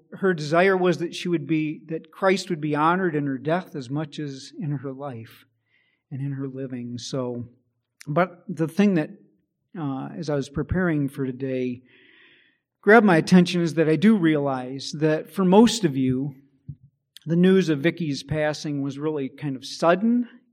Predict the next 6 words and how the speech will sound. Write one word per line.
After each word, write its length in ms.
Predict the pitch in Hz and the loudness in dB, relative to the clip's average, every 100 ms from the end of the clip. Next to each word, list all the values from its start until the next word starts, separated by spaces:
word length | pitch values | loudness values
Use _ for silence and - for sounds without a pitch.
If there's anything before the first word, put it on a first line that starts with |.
| _ _ _ _ _ | _ _ _ _ _
It 40 | |
was 140 | 143 151 | -6 -4
unexpected. 760 | 143 139 - - 175 175 185 | -4 -4 -6 0 0 -2 -8
It 80 | 139 | -8
was 100 | 127 | -10
shocking. 680 | - 160 147 156 185 190 185 | -4 -2 -2 -4 -6 -6 -8